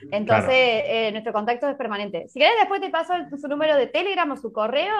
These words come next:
Speaker 1: y te
Speaker 2: Claro,
Speaker 1: pones en contacto
Speaker 2: porque
Speaker 1: con
Speaker 2: Pamela, eh, bueno, y, y ahora que te estarás enganchada en todo esto, Evangelina, que sepas que
Speaker 1: Sí.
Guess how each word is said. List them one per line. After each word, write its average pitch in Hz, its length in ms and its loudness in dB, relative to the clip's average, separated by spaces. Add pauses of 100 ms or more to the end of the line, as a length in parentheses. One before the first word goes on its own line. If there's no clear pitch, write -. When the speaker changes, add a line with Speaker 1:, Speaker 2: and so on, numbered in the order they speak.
Speaker 1:
y 208 460 -8
te - 20 -6
Speaker 2:
Claro, 101 180 0
Speaker 1:
pones 233 140 -4
en 233 120 -10
contacto 131 160 2
Speaker 2:
porque 131 220 4
Speaker 1:
con 123 80 4
Speaker 2:
Pamela, 151 720 6
eh, 151 500 -4
bueno, 135 200 2
y, 110 320 0
y 120 60 2
ahora 120 160 4
que 127 60 -4
te 143 160 4
estarás 131 360 2
enganchada 131 360 0
en 123 100 0
todo 131 180 2
esto, 131 140 -2
Evangelina, 123 560 0
que 120 80 -2
sepas 123 260 0
que 135 480 2
Speaker 1:
Sí. - 160 -20